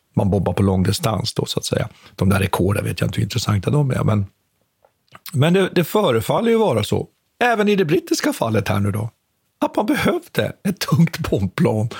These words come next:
som kan lyfta in och lägga en bombmatta för att förstöra då ett flygfält eller påverka argentinarna. Och då räcker det inte med någon Sea, Sea Harrier eller någonting som, som sätter iväg, eh,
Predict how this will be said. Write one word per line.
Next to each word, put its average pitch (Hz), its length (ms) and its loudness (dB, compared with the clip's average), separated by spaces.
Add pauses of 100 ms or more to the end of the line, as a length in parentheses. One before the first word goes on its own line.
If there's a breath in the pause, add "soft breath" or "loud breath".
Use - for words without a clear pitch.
(140 loud breath)
som 135 180 0
kan 117 200 0
lyfta 117 380 -2
in 92 260 0 (100)
och 117 100 2
lägga 110 280 2
en 87 100 0
bombmatta - 580 -2
för - 120 -2
att 95 100 -8
förstöra - 440 -2
då - 120 -2
ett - 100 -6
flygfält - 640 -4
eller - 160 0
påverka 98 800 -4 (840 loud breath)
argentinarna. 95 840 0 (480 loud breath)
Och 156 120 2
då 175 120 2
räcker 175 340 0
det 214 60 0
inte 143 200 0
med 95 140 4
någon 110 100 0
Sea, - 440 -2
Sea - 400 -2
Harrier - 420 0
eller - 280 -4
någonting - 400 -2
som, - 300 -4
som - 340 -4
sätter 101 340 -2
iväg, 95 480 0
eh, 87 180 -2